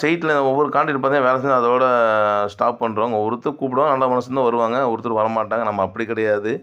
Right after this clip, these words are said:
கோவை மேஸ்திரி ஏழையில் நண்பன் போட்டிருக்க காரணம் அதுதான். குடும்பத்துல ஒரு ஆளா தான் நம்ம. வேலையும் சரி, கேரக்டரும் சரி, எல்லாமே கரெக்டா இருப்போம்.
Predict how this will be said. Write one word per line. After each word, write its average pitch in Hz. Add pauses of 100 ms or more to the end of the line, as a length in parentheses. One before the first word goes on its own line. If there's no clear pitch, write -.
(640)
கோவை 151
மேஸ்திரி 135
ஏழையில் 127
நண்பன் 117
போட்டிருக்க 110
காரணம் 113
அதுதான். 113
குடும்பத்துல 131
ஒரு 110
ஆளா 110
தான் 113
நம்ம. 104
வேலையும் 113
சரி, 107
கேரக்டரும் 107
சரி, 110
எல்லாமே 107
கரெக்டா 101
இருப்போம். 95